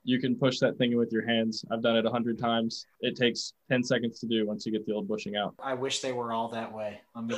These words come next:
Speaker 2: tell
Speaker 1: Don't
Speaker 2: you.
Speaker 1: we all?
Speaker 2: <laughs> I
Speaker 1: Don't
Speaker 2: have
Speaker 1: we
Speaker 2: done
Speaker 1: all?
Speaker 2: so many fourth gen Volkswagen control arms, I don't even wanna talk about it. It's a nightmare every time I do 'em. <laughs>
Speaker 1: Yeah, uh, a lot of our bushings are like that. The,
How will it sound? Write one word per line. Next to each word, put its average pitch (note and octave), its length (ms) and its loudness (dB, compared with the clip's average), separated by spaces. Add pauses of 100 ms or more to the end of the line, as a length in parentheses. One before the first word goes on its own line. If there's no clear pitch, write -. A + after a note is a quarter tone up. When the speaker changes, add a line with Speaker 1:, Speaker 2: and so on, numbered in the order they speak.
Speaker 2:
tell G#2+ 120 -2
Speaker 1:
Don't C#3 180 10
Speaker 2:
you. D3 40 4
Speaker 1:
we D#3 100 8
all? C3+ 320 10
Speaker 2:
<laughs> - 300 2
I F3+ 160 12
Speaker 1:
Don't - 20 -
Speaker 2:
have F#3+ 120 10
Speaker 1:
we - 40 6
Speaker 2:
done F3 220 12
Speaker 1:
all? - 60 6
Speaker 2:
so F#3+ 400 12
many G3 240 12
fourth F3+ 480 10
gen E3 240 10
Volkswagen D3 600 10
control C#3 400 10
arms, C#3 340 8
I C3 180 8
don't C3+ 120 8
even C3 140 0
wanna B2+ 180 4
talk A#2+ 300 4
about A2+ 280 0
it. A2+ 80 -2
It's A#2 120 -6
a A2+ 100 -2
nightmare A#2+ 640 2
every C3 240 4
time C3 260 8
I A#2 60 2
do B2+ 240 4
'em. C3 140 4
<laughs> - 40 -18 (1200)
Speaker 1:
Yeah, D4+ 100 12
uh, F3 320 10 (240)
a E3 60 12
lot F3 200 12
of G#3 140 8
our F3+ 160 10
bushings F3 460 4
are C#3+ 100 8
like D#3+ 240 8
that. B2+ 240 6
The, C3+ 420 8